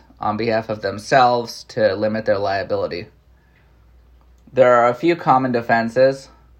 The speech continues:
One, the child was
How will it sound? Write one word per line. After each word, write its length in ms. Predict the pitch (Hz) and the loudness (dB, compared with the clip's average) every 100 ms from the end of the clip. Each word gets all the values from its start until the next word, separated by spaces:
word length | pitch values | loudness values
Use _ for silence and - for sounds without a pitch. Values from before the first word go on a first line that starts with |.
| _ _ _ _ _ _ _ _ _ _ | _ _ _ _ _ _ _ _ _ _
One, 580 | 123 123 113 117 135 - _ _ _ _ _ _ _ _ _ _ _ _ _ _ - | 0 4 4 2 -4 -10 _ _ _ _ _ _ _ _ _ _ _ _ _ _ -14
the 640 | 117 117 113 107 101 95 _ _ _ _ _ _ _ _ _ _ _ _ _ _ _ _ - | -2 0 2 2 0 -4 _ _ _ _ _ _ _ _ _ _ _ _ _ _ _ _ 0
child 420 | 135 123 120 117 | 4 4 2 0
was 500 | 113 107 104 104 | 2 4 2 0